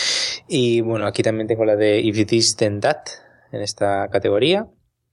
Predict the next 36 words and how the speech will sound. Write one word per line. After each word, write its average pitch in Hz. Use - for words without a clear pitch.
Una 143
de 123
escaneo 117
de 107
códigos 107
Q 110
R 107
llamada 104
Scan. 180
Y, 170
eh, 120
una 123
que 131
es 123
muy 127
interesante, 135
que 117
no 113
sé 123
si 117
vosotros 113
tendréis 113
una 107
categoría 107
propia 110
para 107
este 107
tipo 107
de 107
aplicaciones, 110
que 110
es 110
la 117
de 117
Air 117
Display. 104